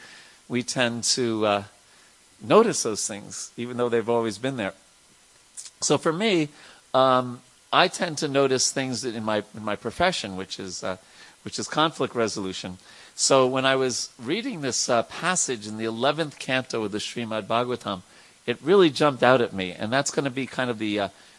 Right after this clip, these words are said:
just the beginning basis of what we're talking about today. It, it, this is the verse. It's actually three verses, and it's something called the Uddhava Gita. The Uddhava Gita is kind of like, very similar to the Bhagavad Gita.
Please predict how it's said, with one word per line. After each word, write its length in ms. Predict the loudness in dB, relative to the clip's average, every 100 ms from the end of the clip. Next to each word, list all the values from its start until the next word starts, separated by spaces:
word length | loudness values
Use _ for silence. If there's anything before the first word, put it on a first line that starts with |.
| _
just 260 | -2 -2 -2
the 240 | -4 -6 -8
beginning 400 | -6 0 0 0
basis 520 | 2 4 4 2 0 -2
of 140 | 0
what 140 | -2
we're 80 | -2
talking 400 | 0 2 2 0
about 200 | 0 -2
today. 280 | -2 -2 -2
It, 260 | 0 -2 -2
it, 140 | -8 -10 -20 -6 2
this 220 | 4 4
is 140 | 2
the 80 | -2
verse. 500 | 2 4 4 0 -4 -12 -8
It's 160 | 0 4
actually 260 | 4 2 -2
three 240 | -4 -4
verses, 540 | -2 -4 -6 -14 -20 -20 -20 -4
and 200 | 0 2
it's 120 | 2
something 400 | 0 -2 -2 -4
called 220 | 2 4
the 120 | 4 -2
Uddhava 400 | 0 0 2 0
Gita. 400 | -2 -4 -2 -4 -6 -20 -20 _
The 120 | 2
Uddhava 300 | 4 4 2
Gita 460 | 2 0 2 2 2 2
is 200 | -2 0
kind 320 | -2 0 2
of 140 | 2 4
like, 160 | 4
very 260 | 6 4 4
similar 460 | 2 -2 -2 0 0
to 140 | 0
the 100 | -2
Bhagavad 500 | 2 4 4 0 -2
Gita. 300 | -8 -12 -16